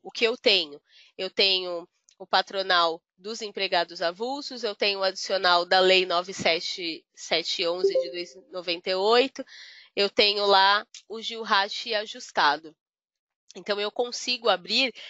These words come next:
cada um dos a-, dos totais apurados da empresa, mas eu não consigo demonstrar isso por fornecedor. Então, aqui as deduções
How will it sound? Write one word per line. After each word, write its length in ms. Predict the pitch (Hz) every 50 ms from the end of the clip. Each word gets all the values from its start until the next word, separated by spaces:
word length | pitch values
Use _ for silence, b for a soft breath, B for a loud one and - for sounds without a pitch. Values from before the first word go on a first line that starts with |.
| B B _
cada 420 | - - 220 226 226 247 233 226 220
um 240 | 208 220 233 254 269
dos 240 | 233 240 247 233
a-, 160 | 240 214 220 - _ _
dos 240 | 202 202 208 - -
totais 520 | 220 208 - - 202 180 185 202 220 220
apurados 760 | 214 214 - _ 240 220 208 180 180 185 202 202 226 - - b b b b b _
da 220 | 180 185 185 196
empresa, 640 | 214 240 233 _ 254 196 180 170 165 165 165 165 143 - b b b b b _
mas 220 | 180 175 185 185
eu 140 | 202 196 190
não 340 | 196 196 190 202 208 240 262
consigo 600 | - 277 254 254 240 - - - 226 226 220 233
demonstrar 680 | 214 226 214 214 208 208 220 - - 208 196 196 202 196
isso 400 | 202 214 214 - - 240 226 - _ _
por 280 | - 214 214 226 254
fornecedor. 960 | - - - 254 240 233 247 247 247 247 - - 277 262 240 190 170 147 147 - b b b b b b b b
Então, 160 | - 196 196
aqui 300 | 196 202 - - - 226
as 140 | 220 226 214
deduções 840 | 208 220 208 202 220 220 - - 240 202 190 196 202 208 - -